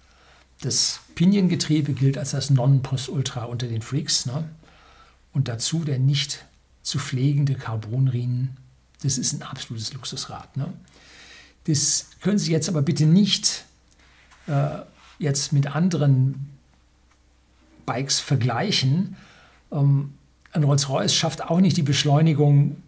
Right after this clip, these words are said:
meines Teslas. Schafft er nicht, ne? Und so wird es E-Bikes geben, die einen größeren Akku haben, E-Bikes geben, äh, die auch noch billiger sind, was ein Rolls-Royce nicht ist. Und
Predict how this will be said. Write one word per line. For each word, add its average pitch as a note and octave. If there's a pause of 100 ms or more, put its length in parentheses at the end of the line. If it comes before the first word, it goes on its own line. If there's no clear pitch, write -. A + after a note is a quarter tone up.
meines C#3+
Teslas. -
Schafft -
er C3+
nicht, G#2
ne? D#3 (1200)
Und C#3+
so D3
wird D#3
es - (300)
E-Bikes D#3
geben, A3+ (200)
die D3+
einen D#3
größeren E3+
Akku C#3+
haben, E3
E-Bikes C#3+
geben, D3 (480)
äh, B2+ (360)
die C#3+
auch C3
noch C#3+
billiger F#3+
sind, G3
was C3+
ein C3+
Rolls-Royce A2+
nicht D3+
ist. F#3 (520)
Und C#3+